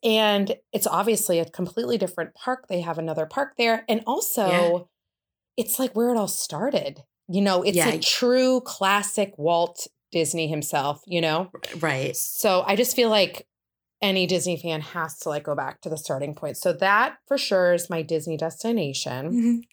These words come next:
Speaker 2: That's such
Speaker 1: And
Speaker 2: a good one,
Speaker 1: then
Speaker 2: especially now that you have, now that you're older and you have such a strong appreciation for Walt, it'll be
Speaker 1: Yeah.
Speaker 2: a completely different experience for you when you do go back.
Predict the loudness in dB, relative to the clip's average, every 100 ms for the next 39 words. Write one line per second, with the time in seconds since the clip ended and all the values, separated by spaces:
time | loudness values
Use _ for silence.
0 | _ 0 2 4 4 6 6 6 4 2
1 | 2 2 4 4 4 4 4 4 2 2
2 | 2 2 2 2 2 0 -6 _ _ _
3 | _ -4 -2 -2 -2 0 2 2 0 -2
4 | -2 0 0 0 0 -2 -2 -2 0 -2
5 | -2 -6 -6 -6 -6 -6 -6 -6 -6 -4
6 | -2 -2 -2 -4 -8 _ -20 _ 0 4
7 | 4 4 2 0 -2 0 0 2 0 0
8 | -2 -4 -4 -2 -2 -2 -6 -4 -2 0
9 | -2 -2 -6 -6 -2 -2 -2 -8 -12 -12
10 | -14 -16